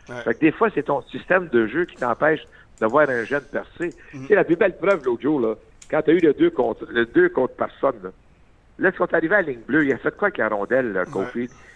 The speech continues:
Speaker 2: Il l'a passé à l'autre.
Speaker 1: Mm.
Speaker 2: Pourquoi ? Parce qu'il savait que le gars était pas y mettre la rondelle.
Speaker 1: Mm.
Speaker 2: Et c'est ça, un marqueur.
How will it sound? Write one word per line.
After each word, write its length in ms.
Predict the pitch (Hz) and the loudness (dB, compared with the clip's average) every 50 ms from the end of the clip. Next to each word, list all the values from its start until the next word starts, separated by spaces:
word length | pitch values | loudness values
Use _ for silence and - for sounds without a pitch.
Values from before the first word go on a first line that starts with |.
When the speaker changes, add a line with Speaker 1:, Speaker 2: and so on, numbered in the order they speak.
| - _ - | -20 _ -10
Speaker 2:
Il 140 | - 117 120 135 | -4 0 4 4
l'a 80 | 143 | 4
passé 340 | - - 143 143 135 113 - | 4 4 2 2 2 2 0
à 140 | 135 123 117 | -2 0 0
l'autre. 240 | 110 113 110 101 - - - - | 0 -2 -2 -4 -6 -14 -20 -18
Speaker 1:
Mm. 160 | 131 131 135 | -16 -16 -8
Speaker 2:
Pourquoi ? 420 | 131 127 123 - - 170 175 175 160 | -6 -6 -6 -4 -2 -2 -2 -2 -2
Parce 360 | - - - - _ - - | -8 -14 -20 -20 _ -20 -12
qu'il 120 | - 127 - | -12 -10 0
savait 260 | - 131 123 139 156 | 0 0 2 2 0
que 60 | - | 0
le 40 | 123 | 2
gars 120 | - 147 | 0 0
était 140 | 151 - 117 | 0 0 -2
pas 100 | - 127 | -2 0
y 40 | 113 | -2
mettre 280 | 110 104 113 120 - 101 | -2 -2 -4 -6 -6 -6
la 100 | 92 92 | -6 -6
rondelle. 340 | 90 87 85 85 87 80 82 - _ - | -6 -6 -4 -6 -6 -6 -8 -16 _ -20
Speaker 1:
Mm. 120 | 135 120 117 - - - _ _ _ - _ _ _ - - - | -18 -18 -18 -18 -20 -20 _ _ _ -20 _ _ _ -20 -20 -18
Speaker 2:
Et 80 | - - - | -16 -8 0
c'est 120 | - 135 - | 0 0 2
ça, 80 | - 170 | 2 0
un 80 | 170 147 | 0 0
marqueur. 440 | 110 98 - - 110 104 95 82 | -2 -4 -2 0 -2 0 -2 -4